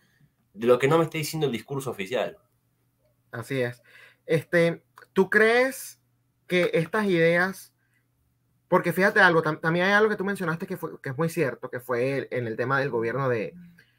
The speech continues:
Speaker 2: de Mauricio Macri, que, bueno, tuvo muchas fallas y de una u otra manera esas fallas le regalaron nuevamente la presidencia a, al gobierno actual, ¿no? Que evidentemente ha sido uno de los más nefastos. Pero ¿tú crees que estas ideas, ya que se están volviendo más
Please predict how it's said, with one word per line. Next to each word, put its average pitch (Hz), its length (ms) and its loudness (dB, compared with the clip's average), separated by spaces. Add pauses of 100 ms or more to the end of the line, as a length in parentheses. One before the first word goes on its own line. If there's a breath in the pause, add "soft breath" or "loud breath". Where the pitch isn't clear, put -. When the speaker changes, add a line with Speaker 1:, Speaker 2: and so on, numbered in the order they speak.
(160)
Speaker 2:
de 147 100 0
Mauricio 135 320 4
Macri, 139 340 2
que, 101 380 -8 (520)
bueno, 277 260 -2
tuvo 165 180 2
muchas 190 280 2
fallas 214 320 8
y 196 60 4
de 180 60 4
una 185 180 4
u - 20 4
otra 202 160 2
manera 165 280 4
esas 180 200 -6
fallas 190 500 2 (380)
le 208 100 6
regalaron 214 460 8
nuevamente 220 400 0
la 220 100 -2
presidencia 160 640 -4
a, 120 360 0 (340)
al 151 160 4
gobierno 147 320 2
actual, 180 320 0
¿no? 220 120 -2
Que 113 320 -2
evidentemente 143 520 -2
ha 165 40 -2
sido 175 140 -4
uno 180 120 -2
de 160 60 0
los 143 100 -2
más 151 120 -4
nefastos. 156 440 -8 (500)
Pero 226 280 6
¿tú 233 100 -2
crees 254 180 0
que 285 60 -8
estas 277 200 0
ideas, 226 300 4
ya 220 140 2
que 233 100 -8
se 214 60 -8
están 190 180 -2
volviendo 208 320 2
más 208 300 0